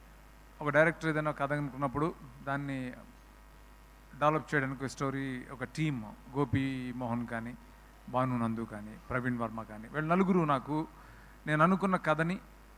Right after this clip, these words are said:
నేను అనుకున్నట్టు రావడానికి వాళ్ళు చాలా కష్టపడి నాతో పాటు పనిచేశారు. Thank you very much. అట్లాగే చాలామంది టెక్నీషియన్స్ ఈ సినిమాలో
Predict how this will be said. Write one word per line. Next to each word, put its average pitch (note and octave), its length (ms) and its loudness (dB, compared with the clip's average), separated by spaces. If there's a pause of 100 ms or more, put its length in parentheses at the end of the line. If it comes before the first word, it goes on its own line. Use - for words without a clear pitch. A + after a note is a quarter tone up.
(220)
నేను D3 180 2
అనుకున్నట్టు D#3 600 2
రావడానికి C#3+ 640 2
వాళ్ళు C3+ 260 -4
చాలా B2+ 120 -2
కష్టపడి C3 360 -4
నాతో B2 200 -2
పాటు A#2 160 -6
పనిచేశారు. A#2+ 600 -6 (260)
Thank B2 240 -8
you D3+ 80 -8 (680)
very A#2 140 -6
much. - 380 -6 (1400)
అట్లాగే E3+ 440 -2 (840)
చాలామంది D#3 400 4
టెక్నీషియన్స్ B2 520 -6
ఈ - 20 -8
సినిమాలో B2 380 -4